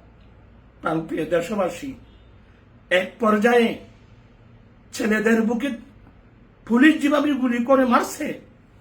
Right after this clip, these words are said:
এটা কেউ বরদাস্ত করতে পারে নাই। এক পর্যায়ে এই ছেলেদের আন্দোলনগুলো গণ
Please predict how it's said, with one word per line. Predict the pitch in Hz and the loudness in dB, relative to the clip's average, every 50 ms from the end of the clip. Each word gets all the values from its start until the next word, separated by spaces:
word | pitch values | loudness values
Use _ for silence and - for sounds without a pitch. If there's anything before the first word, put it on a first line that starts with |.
| _ - - _ _ - - - - - - - | _ -20 -20 _ _ -20 -20 -20 -20 -20 -18 -16
এটা | - 156 - - 202 | -16 -14 -10 -8 -8
কেউ | 202 - - 247 233 214 | -8 -4 0 2 2 2
বরদাস্ত | 196 202 196 170 - - 226 294 - - - 254 | 2 0 -2 -2 -2 -2 -2 -4 -4 -6 -8 -8
করতে | 220 208 175 - - 196 | -6 -6 -6 -6 -8 -6
পারে | 170 175 165 170 165 | -2 -2 0 0 0
নাই। | 160 156 143 131 110 - - - - - - - - - - - - - _ _ - - - | -2 -2 -4 -8 -12 -16 -20 -20 -20 -20 -20 -20 -20 -20 -20 -20 -20 -20 _ _ -20 -6 -2
এক | 185 208 202 - - - | -2 -2 -2 -4 -2 2
পর্যায়ে | 269 262 294 311 302 294 277 233 180 147 - - - _ _ _ _ - - _ _ - _ _ - - - - - _ - - - - - - - - - - - - - _ _ _ _ - _ _ _ - - - | 4 4 4 2 2 0 0 0 0 -4 -8 -14 -20 _ _ _ _ -20 -20 _ _ -20 _ _ -20 -20 -20 -20 -20 _ -20 -20 -20 -20 -20 -20 -20 -20 -20 -20 -20 -20 -20 _ _ _ _ -20 _ _ _ -20 -14 -8
এই | - 196 185 180 180 | -4 -2 -2 -2 -2
ছেলেদের | - - 202 185 175 165 175 180 175 | -4 -4 -2 0 0 2 2 2 2
আন্দোলনগুলো | 165 165 165 156 175 180 190 190 180 160 160 165 147 143 135 127 110 - - - _ _ _ - - - _ - - - - - - - - - - | 2 0 -2 -2 -2 -2 -2 -2 -2 -2 -2 -4 -4 -6 -8 -12 -14 -20 -20 -20 _ _ _ -20 -20 -20 _ -20 -20 -20 -20 -20 -20 -20 -20 -12 -4
গণ | - 202 214 226 | 0 2 4 6